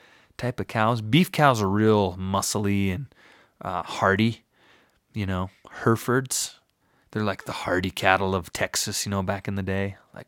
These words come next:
oh yeah, every, they'd, they'd trail a Hereford from Texas to Montana. Montana!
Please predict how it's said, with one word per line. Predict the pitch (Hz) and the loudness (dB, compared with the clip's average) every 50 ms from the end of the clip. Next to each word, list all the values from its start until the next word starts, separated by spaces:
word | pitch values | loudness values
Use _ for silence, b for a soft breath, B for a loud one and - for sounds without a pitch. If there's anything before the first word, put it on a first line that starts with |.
| _ - | _ -10
oh | 123 127 135 131 | -8 -6 -6 -6
yeah, | 127 117 110 104 | -6 -4 -4 -4
every, | 104 107 113 110 107 - B B B B B B B | -4 -4 -6 -6 -8 -8 B B B B B B B
they'd, | B 104 107 - _ - B B B B B B | B -14 -14 -14 _ -20 B B B B B B
they'd | - 95 92 - | -8 -8 -6 0
trail | - 131 135 143 135 123 120 | 4 6 8 8 8 8 8
a | 117 - | 8 8
Hereford | - 147 135 - - 123 120 110 104 | 8 8 6 6 2 0 0 0 -2
from | 107 101 95 | -6 -4 0
Texas | 104 135 147 - - 147 135 - | 2 2 2 2 2 -2 -2 -2
to | - | -4
Montana. | 123 127 139 143 143 139 131 143 147 151 143 120 104 95 - b b b b b b b b b b b b b | -4 -2 -2 -2 -2 -2 -2 0 0 0 0 0 -2 -6 -10 b b b b b b b b b b b b b
Montana! | - 113 117 156 208 226 247 262 269 226 - - 202 196 160 123 - - - - | 0 6 8 10 12 12 12 10 8 4 6 10 10 10 10 8 6 0 -2 -6